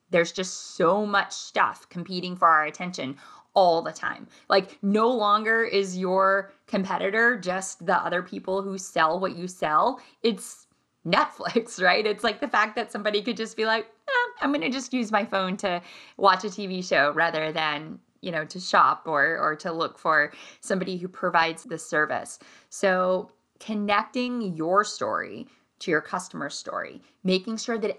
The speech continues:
every one of your employees is aligned around creating amazing experiences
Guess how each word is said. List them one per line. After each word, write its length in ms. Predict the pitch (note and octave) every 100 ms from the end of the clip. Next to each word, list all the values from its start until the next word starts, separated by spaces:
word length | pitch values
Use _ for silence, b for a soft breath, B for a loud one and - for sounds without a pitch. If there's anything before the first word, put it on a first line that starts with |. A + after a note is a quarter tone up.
| -
every 360 | G#3 F#3+ A#3
one 160 | G#3+ G#3+
of 80 | G3
your 140 | G3
employees 540 | F3+ F3+ D#3+ E3 D#3 -
is 120 | E3
aligned 560 | D#3+ E3 E3 E3+ D#3 -
around 340 | D#3+ D3+ D#3
creating 540 | - F3 F3 E3+ F3+ -
amazing 600 | E3+ E3+ E3 D3 F3 F3
experiences 1080 | D#3 - - D3+ D#3+ F#3+ A#3 A#3+ C4 D4